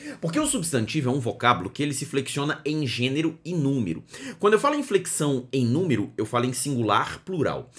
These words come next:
Quando eu falo em flexão em gênero, eu falo em masculino, feminino. E o que acontece? Existem palavras que são subordinadas ao substantivo. Quais são as palavras subordinadas ao substantivo? Artigo, adjetivo, pronome e numeral. E artigo, adjetivo, pronome e numeral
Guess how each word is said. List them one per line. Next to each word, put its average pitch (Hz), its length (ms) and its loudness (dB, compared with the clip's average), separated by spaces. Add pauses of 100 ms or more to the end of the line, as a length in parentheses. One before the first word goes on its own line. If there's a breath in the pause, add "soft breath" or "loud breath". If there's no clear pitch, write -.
(220 loud breath)
Quando 151 160 2
eu 156 60 6
falo 160 160 4
em 143 80 0
flexão 123 460 -2
em 117 180 2
gênero, 113 540 0
eu 147 100 0
falo 127 180 0
em 127 60 -2
masculino, 127 640 -2
feminino. 139 500 -4 (480 loud breath)
E 240 120 8
o 254 60 6
que 302 120 0
acontece? 220 580 0
Existem 262 440 0
palavras 165 420 4
que 160 100 -8
são 190 200 -2
subordinadas 185 1040 2
ao 190 80 0
substantivo. 196 720 -4
Quais 339 240 -4
são 208 140 -4
as 165 120 -4
palavras 135 360 0
subordinadas 113 640 -2
ao 110 80 -2
substantivo? 104 720 -4 (420 loud breath)
Artigo, 180 600 2
adjetivo, 131 580 -4
pronome 151 360 -4
e - 20 -4
numeral. 180 440 -6 (360 loud breath)
E 254 100 4
artigo, 165 580 2
adjetivo, 107 540 -2
pronome 113 360 -4
e 147 40 -2
numeral 110 460 2